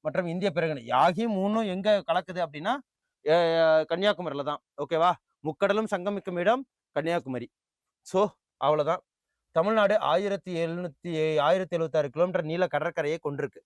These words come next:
மொத்த கடற்கரை நீளம் எவ்வளவு அப்படின்னா, ஆயிரத்தி எழுபத்தாறு கிலோமீட்டர். ஃபர்ஸ்ட் எது இருக்கு? குஜராத் இருக்கு. ஓகேவா? இந்தியாவின் மூன்றாவது நீண்ட கடற்கரையை கொண்ட மாநிலம் எது? தமிழகம் விளங்குது. முதலாவது இதிலேயே குறிப்பிட்ட குஜராத், இரண்டாவது ஆந்திர பிரதேசம். இதையும் நோட் பண்ணிக்கங்க.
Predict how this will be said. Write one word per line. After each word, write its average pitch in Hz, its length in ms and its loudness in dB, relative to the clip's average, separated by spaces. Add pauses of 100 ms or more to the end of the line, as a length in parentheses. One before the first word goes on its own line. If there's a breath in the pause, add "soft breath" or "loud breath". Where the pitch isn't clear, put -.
(340)
மொத்த 123 280 -2
கடற்கரை 170 460 2
நீளம் 170 280 0
எவ்வளவு 170 340 4
அப்படின்னா, 151 340 -2 (520)
ஆயிரத்தி 190 680 0
எழுபத்தாறு 165 480 0
கிலோமீட்டர். 170 580 0
ஃபர்ஸ்ட் 143 260 -10
எது 185 200 2
இருக்கு? 196 400 -2
குஜராத் 151 340 0
இருக்கு. 117 320 -12
ஓகேவா? 185 320 -6 (380)
இந்தியாவின் 196 340 2
மூன்றாவது 196 520 2
நீண்ட 185 280 0
கடற்கரையை 175 480 0
கொண்ட 156 220 -2
மாநிலம் 160 340 -2
எது? 147 240 -6
தமிழகம் 156 520 -2 (360)
விளங்குது. 147 280 2
முதலாவது 175 480 4 (440)
இதிலேயே 160 260 4
குறிப்பிட்ட 156 380 0 (100)
குஜராத், 165 540 0
இரண்டாவது 156 440 2
ஆந்திர 156 280 -2
பிரதேசம். 135 500 -6 (380)
இதையும் 170 260 2
நோட் 143 220 -2
பண்ணிக்கங்க. 110 300 -8